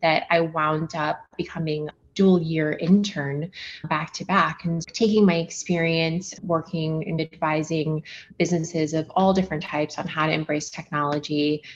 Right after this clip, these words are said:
to be successful with their business. And then coupled with my love of fashion, I started my career at Macy's dot com. And so I was in the marketing strategy department, um, learned everything that there was to know about retail,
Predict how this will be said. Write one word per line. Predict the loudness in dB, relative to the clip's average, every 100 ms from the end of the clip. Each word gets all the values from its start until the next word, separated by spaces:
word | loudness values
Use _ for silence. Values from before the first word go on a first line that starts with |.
| -10
to | -6
be | -4
successful | -4 -6 -6 -6 -2 -2
with | -2
their | -4
business. | 2 4 6 4 0 -10 _
And | -4 -2
then | -4
coupled | -4 -4 -2 -4 -4
with | -6 -4
my | -4
love | -4 -4
of | -4
fashion, | -2 0 0 -2 -2 -4 -8 -8 -4
I |
started | 2 4 6
my | 4 2
career | -2 0 0
at | 0
Macy's | 0 0 -2 -4
dot | -4 -4
com. | -2 2 2 0 _ _ -18 -14 -14 4
And | 8 8
so | 6 6 6
I | 4 2
was | 0
in |
the | 0
marketing | 0 -2 -4
strategy | -2 0 0 0 -2
department, | -2 -2 2 2 4 4 6 6 4
um, | 2 0 -2 -4 _
learned | 2 4 4 2
everything | 2 2 2 0 -2
that | 0
there | 0 2
was | 0 0 -4
to | -2
know | 0 0
about | -2 -4 -2
retail, | -4 -4 -4 -2 0 0